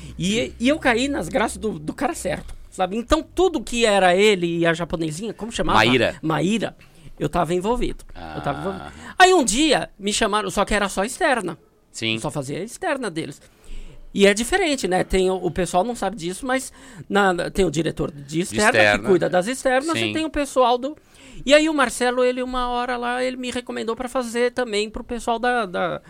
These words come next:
Speaker 1: de estúdio, e aí ia estrear o quadro do, do Tiririca.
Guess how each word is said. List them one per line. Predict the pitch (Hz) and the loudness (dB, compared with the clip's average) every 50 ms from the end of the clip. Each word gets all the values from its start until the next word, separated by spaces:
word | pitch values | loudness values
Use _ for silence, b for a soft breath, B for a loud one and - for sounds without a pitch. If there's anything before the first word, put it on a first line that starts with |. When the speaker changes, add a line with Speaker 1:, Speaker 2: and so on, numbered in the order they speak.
| B B B 156 B - | B B B -20 B -14
Speaker 1:
de | 147 147 175 | -8 -6 -6
estúdio, | 208 202 - - 214 220 233 226 269 B B B 220 156 - | -6 -6 -6 -6 -6 -6 -6 -8 -12 B B B -18 -4 2
e | 202 202 | 4 4
aí | - - 233 233 240 | 4 4 2 -2 -4
ia | 240 | -4
estrear | 233 240 - 208 185 170 170 185 | -6 -6 -6 -4 -2 0 0 0
o | 196 | -2
quadro | - - 185 185 208 214 | -2 -2 -2 -2 -2 -6
do, | 196 214 240 226 226 220 | -6 -6 -6 -6 -6 -8
do | 196 190 185 196 | -10 -12 -12 -12
Tiririca. | - - 240 220 320 302 156 - - - | -10 -8 -4 -4 -2 -2 -4 -6 -10 -14